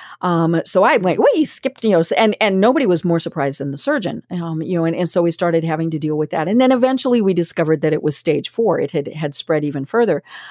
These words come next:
um, not a lot, able to treat, all that good stuff. But, you know, and, and so when I got that, to that part, that was when I thought, "Okay,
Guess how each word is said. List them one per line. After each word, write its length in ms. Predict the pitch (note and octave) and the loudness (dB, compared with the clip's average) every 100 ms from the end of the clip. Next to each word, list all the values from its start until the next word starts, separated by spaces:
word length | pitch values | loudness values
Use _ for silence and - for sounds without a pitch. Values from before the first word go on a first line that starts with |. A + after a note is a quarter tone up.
| - | -4
um, 240 | - F3 E3+ | 2 2 2
not 200 | F#3+ F#3 | 2 2
a 40 | D#4+ | 4
lot, 320 | F#4+ A3 D4+ F3+ | 2 2 -2 -2
able 240 | D3+ G#3+ | 0 2
to 80 | D#4 | 0
treat, 320 | - G#3+ B3 | 2 0 2
all 140 | E3 | 0
that 180 | F3 B3 | 0 -2
good 140 | F#3+ E3+ | -4 -6
stuff. 340 | - C#3+ - | -6 -8 -4
But, 220 | - G3+ - - - - - | 2 2 0 -14 -20 -20 -4
you 100 | C4 | 2
know, 140 | C4+ C4+ | 4 4
and, 160 | B3+ B3 | 2 2
and 260 | C4 B3+ B3 | 2 2 0
so 220 | - C4+ | -4 -2
when 200 | A3+ C4 | 2 2
I 80 | B3 | 2
got 400 | G#3+ C4+ G4 B4+ G3+ E3+ | 0 -4 -4 -6 -6 -10
that, 380 | F3+ A3+ C4 F#4 - | -2 0 0 -4 -4
to 140 | A#3 G#3+ | 0 2
that 340 | F#3 A#3+ F4+ - | 2 0 0 -6
part, 400 | - C#3+ - - | -2 -2 -2 -4
that 240 | - B3+ E4 | 0 0 2
was 140 | F4 | -2
when 180 | C#4 C4+ | 0 2
I 140 | B3 A#3+ | 2 0
thought, 460 | - F#3+ F3+ F3 - _ _ _ _ _ - - - | 0 0 0 -2 -8 _ _ _ _ _ -20 -6 2
"Okay, 520 | G#3+ A3+ B3 D4 D#4 | 4 4 0 -4 -8